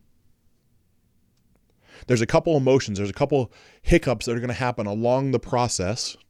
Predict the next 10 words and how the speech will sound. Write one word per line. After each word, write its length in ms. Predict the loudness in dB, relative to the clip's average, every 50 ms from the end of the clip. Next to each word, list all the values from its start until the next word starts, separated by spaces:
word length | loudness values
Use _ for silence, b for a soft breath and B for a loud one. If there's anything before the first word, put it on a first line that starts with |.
| _ _
for 180 | -10 -2 -2 0
you. 300 | 0 0 0 -2 -4 -8 -18 _ _ _ _ _ _ _ _ _ _ _ _ _ _ _ _ _ _ _ _ _ _ _ _ _ _ _ _ _ _ _ _ _ _ _ B B B B
I 80 | B 0
know 160 | 2 4 4
this 140 | 2 2 -2
to 80 | -2 -2
be 100 | -4 -4
true 180 | -2 -2 -4
because 320 | -2 -2 -2 -2 -4 -4 -4
it's 280 | -4 -6 -6 -10 -12